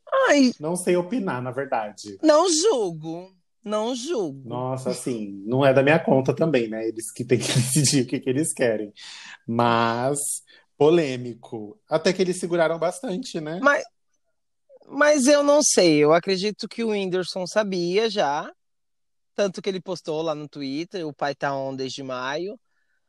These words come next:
Speaker 1: Então, tipo, ele já sabia, terminaram,
Speaker 2: Vida que segue.
Speaker 1: paciência,
Speaker 2: Pois
Speaker 1: cada um
Speaker 2: é,
Speaker 1: pra
Speaker 2: são
Speaker 1: um
Speaker 2: adultos o
Speaker 1: lado.
Speaker 2: suficiente pra
Speaker 1: É,
Speaker 2: entender, né?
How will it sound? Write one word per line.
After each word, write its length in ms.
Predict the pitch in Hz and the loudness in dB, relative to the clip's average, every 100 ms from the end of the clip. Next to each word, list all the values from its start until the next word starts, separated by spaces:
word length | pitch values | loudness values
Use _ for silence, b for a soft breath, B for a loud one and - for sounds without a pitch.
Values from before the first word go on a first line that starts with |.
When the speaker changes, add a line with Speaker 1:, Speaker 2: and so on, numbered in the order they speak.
| _ _ _ _ | _ _ _ _
Speaker 1:
Então, 300 | - 254 262 | -12 -4 -4
tipo, 200 | 262 233 | -4 0
ele 120 | 254 262 | 2 4
já 160 | 262 | 2
sabia, 640 | 247 254 208 226 247 285 320 | 2 -4 -4 -6 -2 -2 -2
terminaram, 680 | 233 226 220 214 202 214 | -4 -4 -4 -2 -2 -2
Speaker 2:
Vida 60 | 262 | -4
que 60 | 269 | -4
segue. 460 | - 180 160 160 | 0 2 2 0
Speaker 1:
paciência, 340 | 523 123 302 - | -2 -2 -4 -4
Speaker 2:
Pois 100 | 165 | -4
Speaker 1:
cada 180 | - 139 | -2 -2
um 40 | |
Speaker 2:
é, 40 | 127 | -2
Speaker 1:
pra 80 | |
Speaker 2:
são 180 | 123 143 | -4 -2
Speaker 1:
um 20 | |
Speaker 2:
adultos 440 | 156 185 196 254 214 | 0 2 2 0 -2
o 60 | |
Speaker 1:
lado. 100 | 196 | -2
Speaker 2:
suficiente 580 | 147 123 131 117 120 123 | -2 -4 -4 -4 -4 -6
pra 140 | - 123 | -6 -4
Speaker 1:
É, 40 | |
Speaker 2:
entender, 520 | 117 123 120 110 113 135 | -2 -2 -2 -2 -2 -2
né? 260 | 120 139 | -4 -6